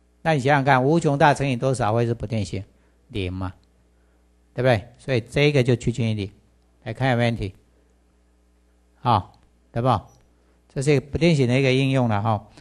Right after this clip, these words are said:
所以我们就得到你这个极限，当 H 趋近无穷大的时候，你的这个 X 分之F S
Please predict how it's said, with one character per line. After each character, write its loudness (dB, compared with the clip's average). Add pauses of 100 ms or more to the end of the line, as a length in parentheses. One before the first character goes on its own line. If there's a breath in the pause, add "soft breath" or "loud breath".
(120)
所 2
以 8
我 6
们 4
就 6
得 6
到 6 (100)
你 -8
这 2
个 4
极 -2
限， 0 (1800)
当 6
H 8
趋 6
近 6
无 6
穷 0
大 8
的 4
时 -4
候， 4 (640)
你 -4
的 4
这 0
个 2
X -2
分 2
之 0
F 2
S 0